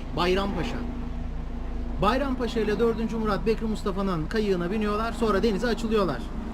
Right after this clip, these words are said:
Giderken Bekri Mustafa içmeye başlamış,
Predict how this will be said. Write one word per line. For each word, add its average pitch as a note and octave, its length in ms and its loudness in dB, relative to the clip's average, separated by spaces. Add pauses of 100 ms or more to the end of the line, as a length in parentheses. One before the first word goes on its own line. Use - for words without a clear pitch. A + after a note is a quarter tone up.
(340)
Giderken B3 500 2
Bekri A#3 180 -2
Mustafa A#3 500 0 (1400)
içmeye G#3 360 2
başlamış, G3+ 440 2